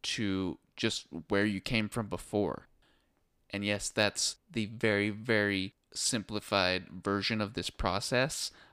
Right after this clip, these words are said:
but that's such a mind-blowing thought that, you know, it's really hard to sit back and see all this infinite space and time and know that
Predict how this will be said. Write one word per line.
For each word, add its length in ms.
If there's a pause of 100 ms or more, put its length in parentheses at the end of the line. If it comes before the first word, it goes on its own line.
(160)
but 260
that's 340 (420)
such 840 (320)
a 140
mind-blowing 1300 (100)
thought 600 (480)
that, 600 (460)
you 80
know, 100
it's 240
really 400
hard 600
to 500 (640)
sit 340
back 400
and 440 (260)
see 460
all 180
this 300 (140)
infinite 600
space 480
and 160
time 540 (340)
and 300
know 200
that 280